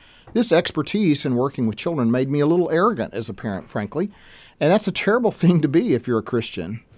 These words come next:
I came to see how getting kids to obey was not the result that was most important, really. Man looks at the outward behavior, but God looks at the heart,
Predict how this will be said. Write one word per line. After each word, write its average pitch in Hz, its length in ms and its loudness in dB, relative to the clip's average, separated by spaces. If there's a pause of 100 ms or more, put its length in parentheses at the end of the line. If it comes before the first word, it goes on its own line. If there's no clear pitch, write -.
I 160 140 -4
came 233 240 2
to 240 60 -2
see 139 280 0
how 131 200 -2
getting 151 420 0
kids 165 340 -2
to 151 160 0
obey 104 380 0
was 110 240 -6
not 175 300 -2
the 220 60 -4
result 170 580 4 (400)
that 160 140 4
was 180 140 4
most 156 240 2
important, 196 480 0
really. 95 400 -2 (500)
Man 214 360 4
looks 123 320 4
at - 80 -6
the 160 180 0
outward 123 340 -4
behavior, 135 480 -2
but 127 240 -4
God 160 380 -2
looks 139 300 0
at 127 100 -8
the 98 80 -4
heart, - 540 -6